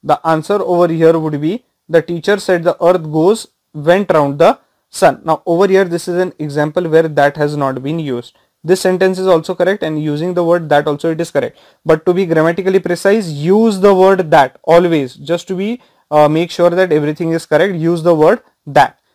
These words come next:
Now the teacher said, okay, converting into indirect speech, teacher said remains same. Instead of quotation marks, you have the word that. The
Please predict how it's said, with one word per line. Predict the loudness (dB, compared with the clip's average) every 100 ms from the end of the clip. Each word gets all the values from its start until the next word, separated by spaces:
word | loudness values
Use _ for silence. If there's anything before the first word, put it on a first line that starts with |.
| _
Now | -4 0
the | 0
teacher | -2 -4 0 -2
said, | 0 2 2 0 -10
okay, | -4 -2 -4 _
converting | -4 -2 -4 -4
into | -6 -4 -4
indirect | -2 0 0 -2
speech, | -8 -10 -10 -10
teacher | -10 -4 -4
said | -2 -4 -4
remains | -4 -4 -4
same. | -2 -2 -4 _ _ -8
Instead | -6 -2 0
of | 0 -2
quotation | -6 -6 -6 -4
marks, | -4 -4 -6
you | -2
have | 0
the | 0 0
word | 0 0
that. | 2 2 0 _ _ -6
The | -4